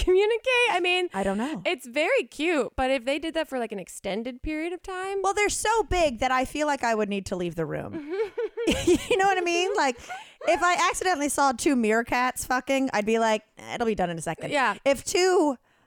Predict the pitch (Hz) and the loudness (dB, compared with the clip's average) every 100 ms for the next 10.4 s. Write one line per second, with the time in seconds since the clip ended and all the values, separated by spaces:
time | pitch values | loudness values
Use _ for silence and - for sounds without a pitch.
0 | _ 285 285 311 240 - 202 247 277 320 | _ -2 2 2 0 -4 -2 0 2 2
1 | 349 311 302 - 277 254 208 196 185 180 | 2 0 -2 0 0 0 0 2 2 0
2 | - 233 214 185 _ _ _ - 285 233 | 0 0 0 -2 _ _ _ -6 -2 0
3 | 240 214 - 277 233 170 175 220 - 302 | 0 -2 0 0 2 0 -2 2 4 6
4 | 285 254 - 262 539 762 - - 359 359 | 6 4 0 -2 2 0 -2 -4 -2 -2
5 | 370 381 453 605 622 - 427 659 480 240 | -2 0 2 2 0 -4 0 0 0 0
6 | 254 254 214 220 330 381 392 494 453 392 | -2 0 -2 -2 0 2 2 0 0 0
7 | 349 294 339 311 311 302 277 277 254 226 | 0 0 2 2 0 0 0 -2 -2 -2
8 | - _ _ 262 285 339 302 - 311 - | -8 _ _ -6 -4 -4 -4 -2 -4 -4
9 | 254 240 247 240 240 _ - 330 277 254 | -8 -4 -2 -2 -6 _ -8 -2 0 0
10 | 302 302 - | -2 -2 -4